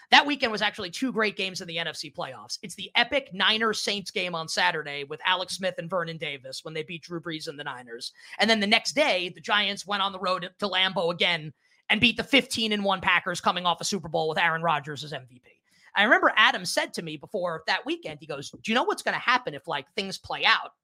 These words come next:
the way that they could this weekend?" And I'm like, "What?" He goes, "You know, the Madden contest." And I was like, "Oh, that's right. We had run a contest on the show for listeners to win a contest, and they got to fly to John Madden's house on Championship Sunday,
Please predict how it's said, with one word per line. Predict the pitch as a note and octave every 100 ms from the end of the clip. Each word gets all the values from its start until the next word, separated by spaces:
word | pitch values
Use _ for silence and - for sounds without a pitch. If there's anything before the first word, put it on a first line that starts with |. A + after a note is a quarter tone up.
| _ -
the |
way | D#3 E3+
that | D#3+ C#3+ _ _ _ _ _
they | -
could | - - F#4+ -
this | D3
weekend?" | C#3+ B2 - C#3+
And |
I'm | C#3
like, | C#3 -
"What?" | - - - - - -
He | F3
goes, | E3 D#3+ - _ -
"You | F3+
know, | E3+ -
the | F#3+
Madden | F#3+ E4+ F#3 D3+
contest." | D3 B2 - - -
And | A2+
I |
was | -
like, | - -
"Oh, |
that's | - - D#3
right. | E3 C#4+ A3 - _ _ _
We | F#3+ A3+
had | A3 F3+
run | G#3+ G3+
a |
contest | - C#4 D#4 - D#3 -
on | F3+ F3
the | D3
show | - A#3+ D3 D3 - _ _
for | - F#3+ E3
listeners | A3 G3+ G#3+ -
to |
win | F3 A#3+
a | B3+
contest, | A#3 F3+ F3+ F3 F#3+
and | F3
they | G3+
got | G3+
to | G3
fly | E3+ - B3 C4+ F#3+ E3 E3+
to | F#3+
John | G#3 G#3
Madden's | G#3 G3+ G3+ G3+
house | F#3 G3
on | F3
Championship | G3 F#3 F3+ E3+ F3
Sunday, | - F3 D#3+ C#3+ C3+